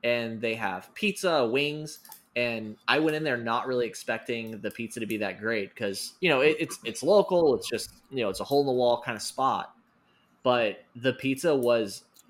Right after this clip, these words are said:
like, good. Like, it was legit. It was so good. Um, Precious and I, it really enjoyed it. We had, we had a huge group there. I mean, there was probably a group of friends there that were, I mean, we were running, like, twenty deep, um,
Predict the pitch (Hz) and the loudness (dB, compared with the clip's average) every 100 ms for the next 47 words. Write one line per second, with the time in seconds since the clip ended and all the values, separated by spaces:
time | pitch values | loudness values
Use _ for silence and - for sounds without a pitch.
0 | - 110 90 - 107 101 92 - 113 120 | -4 -4 -4 -4 -2 -2 -4 -6 -4 0
1 | 135 135 117 98 104 98 - - 123 - | -2 0 -4 -4 -4 -4 -6 -4 -4 -2
2 | 113 107 104 101 98 _ _ _ _ 110 | -2 -2 -2 -4 -6 _ _ _ _ -2
3 | 110 107 98 95 - _ _ - 139 117 | 0 -2 -4 -10 -14 _ _ 0 0 0
4 | 123 113 107 104 101 - 104 131 120 104 | -6 -4 -2 -4 -6 -10 -6 -2 0 0
5 | 101 98 104 101 - 127 123 127 120 113 | -2 0 0 -2 -4 -6 -2 2 4 4
6 | 107 104 110 - _ _ _ _ 139 147 | 4 2 -2 -10 _ _ _ _ 2 4
7 | 127 156 131 - 110 104 98 95 104 113 | 4 2 2 0 -6 -2 -2 0 -2 -2
8 | 120 - 120 107 95 107 104 113 110 107 | -2 0 2 2 -2 -6 -6 -8 -8 -6
9 | 107 101 101 104 98 92 - 104 98 104 | -2 -2 0 0 -2 -2 -10 -10 -6 -4
10 | 101 92 - 104 98 95 - 107 95 90 | -4 -4 -6 -6 -4 -8 -8 -10 -10 -6
11 | 95 - _ _ _ _ _ 104 104 101 | -6 -8 _ _ _ _ _ -2 0 0
12 | 98 95 | -2 -8